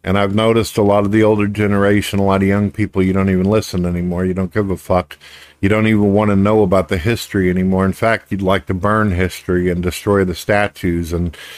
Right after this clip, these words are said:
um, the problem with that is if you destroy history, you're gonna just end up repeating it anyway. But so what, right? Just whatever feels good. That's the kind of world we live in, where people just wanna feel good and they wanna feel like they did something good.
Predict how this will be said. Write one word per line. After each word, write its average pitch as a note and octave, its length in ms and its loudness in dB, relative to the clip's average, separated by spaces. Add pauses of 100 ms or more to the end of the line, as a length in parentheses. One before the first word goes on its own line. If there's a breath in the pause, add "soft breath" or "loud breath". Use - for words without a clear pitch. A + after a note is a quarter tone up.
(420 loud breath)
um, G#2+ 480 -2 (240)
the A#2 100 0
problem A#2+ 460 0
with G#2 160 0
that G2 220 2
is F#2 160 0
if G2+ 200 -2
you G#2 80 0
destroy F#2 520 0
history, F2 680 -4 (200)
you're G#2+ 160 -4
gonna G#2+ 220 2
just F#2 300 -4
end F#2 160 0
up F2 200 0
repeating F2 640 -2
it E2 240 -6
anyway. F2 680 -2 (440 loud breath)
But G#2 100 -6
so D#3+ 180 0
what, F#3 340 0
right? G#2 340 -2 (220)
Just - 280 -8
whatever B2 320 0
feels B2 580 0
good. F2 320 -2
That's - 260 -4
the G#2 120 -2
kind A2 260 0
of G2 60 2
world G#2 320 4
we F#2+ 100 2
live G2 240 2
in, F2+ 180 -4
where F2+ 220 -4 (300 loud breath)
people D3+ 240 -4
just - 260 -10
wanna G#2+ 200 0
feel G2+ 540 0
good E2+ 300 -4
and F2+ 100 0
they G2 80 2
wanna G2 200 0
feel D3 500 0
like A#2+ 280 0
they G2 120 -4
did G2 280 -2
something F2+ 480 -4
good. F2+ 320 -4